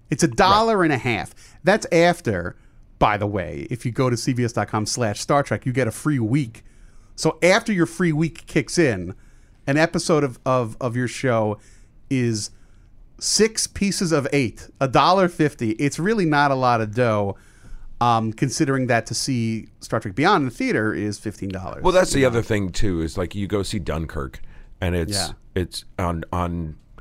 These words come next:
Speaker 2: imax, and it's what, twenty-five dollars or
Speaker 1: If
Speaker 2: something?
Speaker 1: you're doing
Speaker 2: Like
Speaker 1: it in New York City on imax, you're, as you should, if you can, if you can, it's, it's, it's twenty-five bucks,
Speaker 2: Right,
Speaker 1: yeah.
Speaker 2: twenty-five bucks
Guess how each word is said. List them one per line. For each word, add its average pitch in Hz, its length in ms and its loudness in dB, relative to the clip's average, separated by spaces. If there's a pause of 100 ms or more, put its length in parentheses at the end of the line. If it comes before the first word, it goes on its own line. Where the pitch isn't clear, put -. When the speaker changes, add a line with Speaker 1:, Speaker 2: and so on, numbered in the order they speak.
Speaker 2:
imax, 92 600 0
and 92 120 -2
it's - 140 4
what, - 180 4 (300)
twenty-five 107 440 6
dollars 113 380 4
or - 20 0
Speaker 1:
If 123 60 2
Speaker 2:
something? 143 200 4
Speaker 1:
you're 135 100 4
doing 226 240 6
Speaker 2:
Like 220 80 0
Speaker 1:
it 160 60 2
in 175 140 6
New 185 80 0
York 160 240 2
City 143 320 0
on 127 200 0
imax, 113 680 -2
you're, 113 420 -4 (180)
as 131 180 0
you 131 80 -2
should, 110 560 -4
if 113 140 -6
you 113 80 -6
can, 95 320 -6
if 98 180 -10
you 90 140 -10
can, - 100 -14
it's, 113 280 -8
it's, - 260 -6
it's 165 240 -8
twenty-five 247 340 -4
bucks, 285 240 0
Speaker 2:
Right, 160 160 4
Speaker 1:
yeah. 95 60 -2
Speaker 2:
twenty-five 151 380 2
bucks 101 280 2